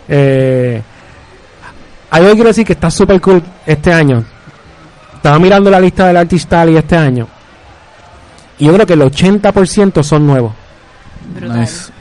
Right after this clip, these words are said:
Speaker 1: Y son todos muchachitos nuevos. Y
Speaker 3: Nice.
Speaker 1: para mí eso es súper, súper importante. Me llena de, pero súper orgullo porque es como que un
Speaker 3: Nice.
Speaker 1: new breed
Speaker 3: O sea, un sangre nuevo.
Speaker 2: Exactamente.
Speaker 1: que, que están entrando. Y, y son chamaquitos que tú ves el trabajo y dices, "Diablo,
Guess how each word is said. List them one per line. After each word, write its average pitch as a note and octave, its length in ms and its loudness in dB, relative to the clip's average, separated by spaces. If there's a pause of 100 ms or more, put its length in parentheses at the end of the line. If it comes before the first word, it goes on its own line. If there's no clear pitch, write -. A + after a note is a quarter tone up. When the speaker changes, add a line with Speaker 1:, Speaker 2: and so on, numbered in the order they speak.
(140)
Speaker 1:
Y C#3 60 -8
son E3+ 180 -2
todos G3 400 -2 (580)
muchachitos D#3 760 -2 (260)
nuevos. C#3 500 -4 (100)
Y - 60 -4
Speaker 3:
Nice. A#2 120 2
Speaker 1:
para C#3+ 220 2
mí D3+ 120 0
eso F#3 140 -2
es G3 60 -4
súper, G3+ 560 -2
súper F#3 280 -2
importante. E3+ 580 -2
Me D3+ 80 0
llena D#3 240 0
de, D3 300 -4 (220)
pero D3+ 180 -4
súper E3 380 0
orgullo F3 320 2
porque D3 200 -2
es C#3 60 -4
como F#3+ 220 0
que D3+ 80 2
un D3 40 2
Speaker 3:
Nice. D#3 140 0
Speaker 1:
new F3 100 4
breed D#3 280 2 (180)
Speaker 3:
O - 20 -16
sea, C3 100 -4
un A2+ 140 -4
sangre A2+ 260 -2
nuevo. A2+ 280 0
Speaker 2:
Exactamente. D3 220 -2 (260)
Speaker 1:
que, - 60 -20
que D3+ 80 -4
están D3 260 -4
entrando. C#3+ 640 -2 (100)
Y, C#3+ 280 -8
y B2+ 40 -6
son D3 280 -4
chamaquitos G#3 420 -2
que F3 100 -2
tú D3+ 100 -2
ves D#3 120 0
el G3 100 -6
trabajo G3 240 0
y G3 40 0
dices, E3+ 180 -4
"Diablo, D3 280 -4